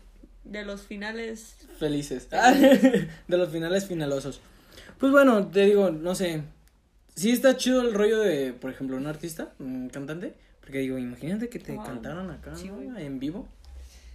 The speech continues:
Speaker 2: Estaría como que chido,
Speaker 1: Pero
Speaker 2: ¿no?
Speaker 1: sin dinero, güey. Si
Speaker 2: Por
Speaker 1: es
Speaker 2: eso,
Speaker 1: famoso,
Speaker 2: porque,
Speaker 1: güey.
Speaker 2: porque te
Speaker 1: Pero
Speaker 2: cante,
Speaker 1: sí.
Speaker 2: porque le nace que te componga una canción acá bien chida, ¿no?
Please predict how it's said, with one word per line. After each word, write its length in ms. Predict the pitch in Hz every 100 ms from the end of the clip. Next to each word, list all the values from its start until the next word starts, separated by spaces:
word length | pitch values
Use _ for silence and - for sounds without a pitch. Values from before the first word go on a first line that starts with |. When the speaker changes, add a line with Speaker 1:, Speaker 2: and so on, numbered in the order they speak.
| - - - -
Speaker 2:
Estaría 300 | 120 127 127
como 140 | 151
que 80 | -
chido, 240 | 107 - 143
Speaker 1:
Pero 200 | 254 233
Speaker 2:
¿no? 60 |
Speaker 1:
sin 180 | 240 226
dinero, 460 | 220 208 196 277 330
güey. 260 | 277 208
Si 120 | 196 -
Speaker 2:
Por 120 | 135
Speaker 1:
es 80 | 160
Speaker 2:
eso, 120 | 190 240
Speaker 1:
famoso, 60 | 196
Speaker 2:
porque, 320 | 196 170 156
Speaker 1:
güey. 120 | 151 139
Speaker 2:
porque 340 | 165 165 156
te 60 | 151 151
Speaker 1:
Pero 60 |
Speaker 2:
cante, 260 | 151 175 214
Speaker 1:
sí. 60 | 247
Speaker 2:
porque 220 | 226 202
le 120 | 160
nace 240 | 151 160
que 80 | 175
te 220 | 160 143
componga 360 | 151 151 151 170
una 140 | 202 208
canción 300 | 165 151 170
acá 160 | 175
bien 140 | 180 180
chida, 240 | - 180
¿no? 180 | 180